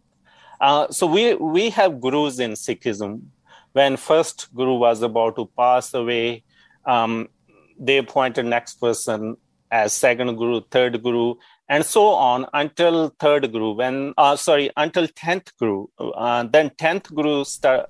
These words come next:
decided to abolish this tradition of appointing next person as guru, and afterwards, uh, he appointed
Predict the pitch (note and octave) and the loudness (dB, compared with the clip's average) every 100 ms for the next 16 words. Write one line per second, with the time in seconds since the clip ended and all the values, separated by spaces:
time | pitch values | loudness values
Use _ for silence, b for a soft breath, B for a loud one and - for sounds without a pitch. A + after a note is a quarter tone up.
0 | B2+ A2+ - C3+ C#3+ D3+ - A#2+ A#2 B2 | -8 -4 2 2 2 -4 -6 -2 2 2
1 | C#3+ C3 - B2 - - A2+ A#2 B2 C#3 | 2 -2 -6 -6 -6 -2 -2 0 -4 -2
2 | A#2 G#2+ - - B B B B B B2 | -2 -2 -6 -20 B B B B B -4
3 | - D3 C#3 C#3+ C3+ B2+ C3+ - - B2+ | 2 2 2 0 0 2 0 -2 -2 0
4 | B2 B2 A2+ G2+ G#2+ B2 C#3+ F#3+ b b | 0 -2 -4 -4 -2 0 2 -2 b b
5 | b - D#3 - D#3+ A3+ - B3 F3+ D3 | b -2 -2 2 2 2 2 0 4 4
6 | D3+ C#3+ - _ _ _ D3+ C#3+ C#3 C#3 | 2 -4 -14 _ _ _ 0 2 2 2
7 | C3+ C3+ C3+ C3 F#3 G3 - F3 E3+ F3+ | 0 0 -2 -2 -2 -2 -2 -2 0 -2
8 | E3+ | 0